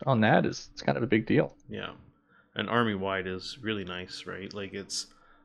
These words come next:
Speaker 2: I think that'll give you extra mileage um, throughout the game and really start to kinda take away some of these guys' uh, uh, builds if you see a lot of lieutenants or just, you know,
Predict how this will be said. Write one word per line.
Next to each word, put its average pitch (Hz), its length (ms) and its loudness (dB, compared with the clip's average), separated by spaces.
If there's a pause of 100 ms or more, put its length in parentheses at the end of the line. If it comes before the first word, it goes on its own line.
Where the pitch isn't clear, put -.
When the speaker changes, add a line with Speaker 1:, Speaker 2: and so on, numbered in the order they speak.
Speaker 2:
I 123 80 8
think 151 360 4
that'll 113 340 8
give 113 200 -2
you 110 300 -2
extra 107 320 -4
mileage 104 640 0 (260)
um, 92 400 -6
throughout 104 320 -6
the 104 60 -10
game 98 420 -8 (140)
and 104 220 -2
really 120 280 4
start 107 300 -2
to 98 60 -6
kinda 98 280 -4
take 98 320 -4
away 95 220 -8
some 98 240 -10
of 92 60 -12
these 95 180 -10
guys' 95 560 -8
uh, 90 220 -10 (680)
uh, 85 180 -8
builds 98 440 0
if 92 140 -12
you 98 80 -6
see 101 200 -6
a 95 60 -4
lot 95 180 -4
of 92 100 -6
lieutenants 95 640 -10
or 98 80 -10
just, 101 300 -10 (320)
you 107 100 4
know, 95 220 0